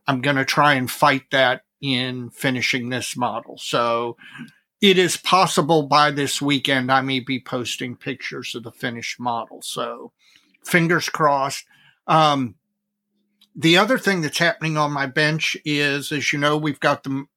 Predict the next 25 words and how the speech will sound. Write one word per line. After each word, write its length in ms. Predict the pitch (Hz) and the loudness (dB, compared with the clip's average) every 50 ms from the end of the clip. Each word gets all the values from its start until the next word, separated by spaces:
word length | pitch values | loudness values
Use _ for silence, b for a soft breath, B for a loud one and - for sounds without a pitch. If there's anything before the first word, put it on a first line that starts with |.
| - - | -16 -10
well, 300 | 110 120 113 104 95 - - | -8 -6 -6 -6 -8 -8 -2
we, 360 | 131 131 131 123 117 107 - _ _ _ - - | 2 2 2 2 2 -2 -8 _ _ _ 2 2
I've 180 | 151 151 - | 2 4 4
got 200 | - 175 165 - | 4 2 2 2
the 60 | - | 2
Musaru 720 | 147 135 151 151 131 - - 165 139 135 139 143 147 143 - | 2 4 4 4 4 4 2 2 2 0 0 0 -2 -2 -2
build 420 | - 131 131 131 131 131 131 - | -2 0 0 0 -2 -6 -6 0
coming 340 | - 147 131 131 131 123 127 | 0 0 2 0 -2 0 2
up 240 | 131 143 143 - - | 2 2 2 0 -4
that 120 | 156 123 | -2 2
I've 220 | 123 135 143 123 - | 2 2 2 2 2
got 320 | - 143 139 147 - - | 2 2 2 2 0 -4
to 120 | - 147 - | -8 -10 -8
finish 520 | - - 139 131 131 139 131 - - - B B B B B B B _ | -4 -2 -2 -2 -2 -4 -6 -8 -10 -12 B B B B B B B _
by 200 | - 143 135 131 | 2 2 2 4
the 180 | 135 139 135 135 | 2 2 2 2
end 200 | 135 135 135 135 | 2 0 -2 -6
of 140 | 123 - - | -8 -8 -6
March. 680 | 139 135 131 143 156 175 175 - - - - - - - - | -2 2 4 4 4 4 2 0 -2 -2 -2 -2 -4 -6 -4
Uh, 120 | 135 127 120 | -4 -4 -2
that's 340 | 117 143 131 123 - - | 0 0 0 0 -2 -4
the 160 | - 139 131 127 | -2 -2 0 0
Arma 340 | 135 135 135 143 143 127 - | 0 0 0 -2 -4 -6 -6
P 200 | - - 147 123 | -8 -8 -8 -6
fifty-one. 880 | - - 147 127 - - 143 135 123 127 131 139 143 165 180 190 185 | -6 -6 -8 -8 -8 -8 -8 -6 -6 -6 -4 -2 -2 -2 -2 -4 -8